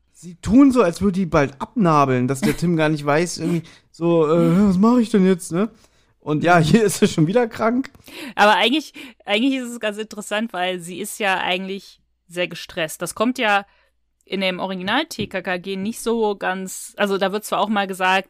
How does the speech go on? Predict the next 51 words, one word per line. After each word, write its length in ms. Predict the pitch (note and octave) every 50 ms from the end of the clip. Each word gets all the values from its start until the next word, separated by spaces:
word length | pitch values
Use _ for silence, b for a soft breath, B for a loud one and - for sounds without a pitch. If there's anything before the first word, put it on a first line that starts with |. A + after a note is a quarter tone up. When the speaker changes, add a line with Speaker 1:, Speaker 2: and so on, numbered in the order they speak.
| _ _
Speaker 2:
die 120 | F#3 F3+
hat 140 | F3+ E3+ -
kein 200 | - F3+ E3 E3+
Geld, 440 | E3 F#3+ G#3+ A#3 B3 A#3 A3+ A3+ -
die 60 | E3+
muss 200 | E3 E3+ E3+ -
viel 160 | - F#3+ -
arbeiten, 640 | - G#3+ A3+ A3+ A3 G#3 G3+ G#3 G3+ - G#3 G#3 G3+ G3
damit 260 | E3 E3 E3+ E3+ -
sie 220 | - - E3 D#3+
dem, 340 | D#3 D#3+ D#3+ D#3+ D#3+ D#3+ D#3+ _ b b b b b b b b b
äh, 180 | - F3+ F3+ E3
Tim 240 | - - G3+ F#3+ F3
das 140 | E3 E3 -
Schulgeld 400 | - C4 C4 G#3 G#3 G3+ F#3+ -
finanzieren 560 | G#3 F#3+ F3+ F3+ F3 - - G3 F#3 F#3 -
kann. 340 | - G3 F3+ F3+ F3+ F3 -
Im 340 | - - E3 E3+ F3 - - _ _
Original 480 | F3+ F#3+ G#3 F#3 E3+ F3+ F3+ F3 F3+
hat 100 | F#3+ F3+
er 80 | - E3+
kein 200 | E3 F3 E3 E3
Stipendium. 580 | - - - - F#3+ F3+ E3 D3+ D#3 - E3 - _ _ _ _ _ _ _
Speaker 1:
Genau, 220 | - D3+ C3+ A#2+ A2
hier 260 | A2 C3 F#3 E3+ C#3+
hat 120 | D#3+ D3+
er 60 | E3
ein 80 | D3+ C#3
Stipendium, 580 | - - C#3+ C3+ C3+ D3+ D3+ E3 E3+ F#3+ G3 F3+
weil 240 | D#3 C#3+ C#3+ C#3
die 100 | C3 C3
Mutter 260 | C#3 C#3 C#3 C#3 D#3 C#3+
könnte 180 | D3 D3 C3
sich 100 | B2 -
das 140 | - C3+ C3+
Geld 180 | - C#3 C3+ B2+
sonst 260 | C3+ C#3 C3+ C3+ -
Speaker 2:
Gar 180 | D3 D3+ F3+
Speaker 1:
nicht 80 | E3+ E3
Speaker 2:
nicht 120 | E3+ -
leisten. 400 | F3 E3 D#3+ - - - - -
Speaker 1:
leisten. 240 | G2+ G2+ - - - -
Speaker 2:
Man 120 | G3 G3+
erfährt 420 | G3 F#3+ - G#3 G#3+ A#3 A3+ -
auch, 480 | - F#3 G3 G#3+ A3+ A#3 A#3+ - - - - _ _ _ _ _ - -
ähm, 640 | - - F#3+ F#3 F3+ F3+ F3+ F3+ F3 E3 E3 - - _ _ _ _
in 120 | F#3+ F#3+
der 120 | F3+ E3+ F3+
Fel-, 240 | - F#3 F#3 F#3
jetzt, 300 | E3 F3 E3 - - -
ne, 240 | - E3+ E3+ E3+ E3+